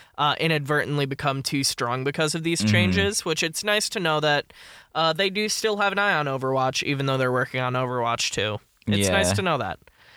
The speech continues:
Speaker 2: It's also, like, cool that this kind of change completely changes the game,
Speaker 1: Oh, this
Speaker 2: really.
Speaker 1: will absolutely change
Speaker 2: Yeah,
Speaker 1: what the meta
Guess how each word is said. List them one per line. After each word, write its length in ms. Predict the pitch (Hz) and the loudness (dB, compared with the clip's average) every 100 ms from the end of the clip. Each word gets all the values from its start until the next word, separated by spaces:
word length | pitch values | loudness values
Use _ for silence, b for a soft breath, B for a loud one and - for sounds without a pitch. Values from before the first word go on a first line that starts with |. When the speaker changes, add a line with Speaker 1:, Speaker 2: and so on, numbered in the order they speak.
| B B | B B
Speaker 2:
It's 140 | 120 147 | -2 0
also, 220 | 185 415 | 0 2
like, 180 | 302 127 - _ - | 2 0 -4 _ -8
cool 280 | - 147 135 | -2 0 2
that 200 | 120 - _ - | 0 -2 _ -12
this 340 | 71 95 - - | -4 0 0 -2
kind 260 | 226 180 | -2 0
of 80 | 135 | -2
change 680 | - 123 117 104 98 95 - _ _ _ _ _ - | 0 0 2 2 2 -2 -8 _ _ _ _ _ -4
completely 440 | 147 147 139 123 | -2 0 2 0
changes 560 | 101 110 120 107 101 92 | 2 0 2 2 0 0
the 120 | 95 | -2
game, 520 | 82 110 87 78 92 | 2 2 2 2 2
Speaker 1:
Oh, 80 | 208 | 2
this 140 | - 113 | 2 2
Speaker 2:
really. 280 | 113 - 90 | 4 2 2
Speaker 1:
will 80 | 101 | 2
absolutely 680 | 180 - 190 170 151 156 | 0 0 -2 0 0 -2
change 260 | 147 151 123 | 0 0 2
Speaker 2:
Yeah, 260 | 143 113 | 4 4
Speaker 1:
what 160 | 101 139 | 2 0
the 80 | 143 | -2
meta 240 | 143 127 | -2 0